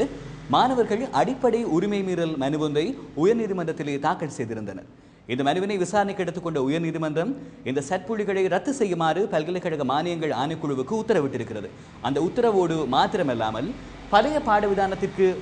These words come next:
வேறாகவும் புதிய பாடவிதானத்திற்கு வேறாகவும் இந்த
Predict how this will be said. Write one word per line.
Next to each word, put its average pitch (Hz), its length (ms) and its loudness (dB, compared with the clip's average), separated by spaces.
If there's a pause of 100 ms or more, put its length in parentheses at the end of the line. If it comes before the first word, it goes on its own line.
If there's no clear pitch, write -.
வேறாகவும் 170 600 6 (340)
புதிய 254 320 2
பாடவிதானத்திற்கு 185 840 2 (140)
வேறாகவும் 160 600 2 (220)
இந்த 127 140 -2